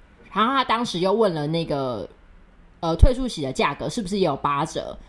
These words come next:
然后我们柜台当时其实有点不太了解活动内容，所以没有跟他讲得很仔细。后来他要退出走的时候，他就给了我们一星的负评，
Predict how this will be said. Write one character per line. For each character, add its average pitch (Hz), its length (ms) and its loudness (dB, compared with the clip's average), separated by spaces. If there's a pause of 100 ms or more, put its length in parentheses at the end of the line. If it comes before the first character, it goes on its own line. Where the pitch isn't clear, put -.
(220)
然 170 140 2
后 226 140 2
我 - 20 0
们 160 160 -4
柜 254 180 0
台 175 160 -4
当 202 200 0
时 196 120 0
其 147 60 -6
实 160 60 -2
有 170 80 2
点 175 120 0
不 156 80 -4
太 180 120 0
了 151 120 0
解 147 140 -2
活 135 220 -2
动 160 200 -2
内 160 140 -2
容， 104 160 -8
所 214 100 -2
以 214 60 2
没 202 100 0
有 208 80 0
跟 160 140 -4
他 170 140 -2
讲 160 160 -8
得 - 80 -12
很 131 160 -8
仔 - 200 -16
细。 - 300 -12 (320)
后 254 100 2
来 190 140 2
他 180 140 -2
要 185 100 0
退 196 220 4
出 - 160 -10
走 127 200 -6
的 120 80 -6
时 - 160 -8
候， 156 120 0
他 170 160 -2
就 170 320 0
给 139 140 -4
了 131 60 -2
我 131 60 -2
们 107 220 -8
一 208 120 -6
星 170 220 -10
的 160 100 -4
负 170 220 -6
评， - 240 -2